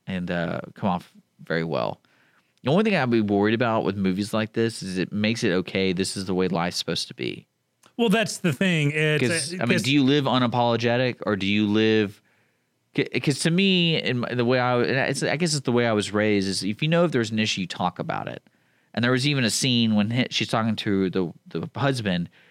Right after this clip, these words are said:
Speaker 1: He makes a comment like, "You never mentioned it." And basically she says, "Well, you should have known."
Speaker 2: Mm-hmm. Oh, I hate
Speaker 1: And I'm
Speaker 2: that.
Speaker 1: like, "Whoa, whoa, whoa." Like, I know I'm kind of a blunt person when it comes to conversation, but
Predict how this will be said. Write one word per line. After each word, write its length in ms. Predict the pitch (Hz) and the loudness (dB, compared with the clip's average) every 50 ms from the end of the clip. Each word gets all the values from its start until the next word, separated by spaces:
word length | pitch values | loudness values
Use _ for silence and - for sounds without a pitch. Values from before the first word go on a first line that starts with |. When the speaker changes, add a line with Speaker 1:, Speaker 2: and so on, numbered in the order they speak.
| _ _ | _ _
Speaker 1:
He 200 | _ - 127 127 | _ 0 2 2
makes 280 | 120 120 117 117 113 113 | 2 2 2 2 0 -2
a 40 | - | -2
comment 180 | - 131 131 | -2 0 0
like, 160 | 123 104 95 - | 2 0 0 0
"You 80 | 123 123 | 0 0
never 360 | 120 113 110 107 98 104 95 | 2 2 2 2 2 2 2
mentioned 480 | 92 95 95 95 - - 87 85 82 | 2 2 0 0 -2 -4 -4 -4 -6
it." 160 | - - - _ _ _ _ _ _ _ _ _ _ _ - | -6 -10 -14 _ _ _ _ _ _ _ _ _ _ _ -4
And 140 | 117 113 107 | -2 0 2
basically 300 | 117 120 120 - 120 107 | 2 2 2 0 0 0
she 160 | - - 131 | 0 0 0
says, 260 | - - 123 104 101 | 0 0 0 0 2
"Well, 100 | 98 110 | 2 2
you 100 | 107 101 | 2 2
should 220 | - - - 123 101 | 2 0 0 0 0
have 100 | 98 87 | 0 -2
known." 380 | 92 90 87 87 87 82 - - - | -2 -2 -2 -2 -2 -4 -4 -2 0
Speaker 2:
Mm-hmm. 300 | 160 143 131 147 - 131 | 2 2 2 2 0 0
Oh, 80 | 139 135 | 0 0
I 160 | 131 127 123 117 | 2 2 0 2
hate 120 | 123 131 | 2 2
Speaker 1:
And 120 | 113 113 | 2 2
I'm 100 | 117 123 120 | 2 2 2
Speaker 2:
that. 60 | 120 | 2
Speaker 1:
like, 260 | 120 113 107 98 - | 2 2 0 0 0
"Whoa, 260 | 117 127 123 120 120 | 2 2 2 2 2
whoa, 320 | 120 - - 143 131 143 135 | 0 0 2 2 4 4 4
whoa." 300 | 127 120 110 101 98 95 | 4 4 2 2 2 2
Like, 260 | 98 98 92 - - _ _ _ - _ _ _ - | 2 0 -2 -4 -10 _ _ _ -20 _ _ _ -6
I 100 | - - | -2 0
know 160 | 127 143 147 147 | 0 2 2 2
I'm 140 | 135 127 | 2 2
kind 180 | 113 131 123 120 | 2 2 2 2
of 60 | 110 98 | 2 0
a 40 | |
blunt 260 | 98 92 113 110 98 - | 0 0 0 0 0 0
person 320 | 120 117 110 - - 101 | 0 0 0 0 -2 -4
when 60 | 95 | -4
it 80 | 87 - | -4 -4
comes 300 | - 117 107 98 - - | -2 -2 -2 -2 -4 -6
to 80 | - | -6
conversation, 720 | - - 110 98 92 87 - 110 107 104 - - - 95 87 | -4 -2 -2 -2 -2 -2 -2 0 0 0 0 -2 -4 -4 -2
but 240 | 90 92 90 87 | -2 -2 -2 -4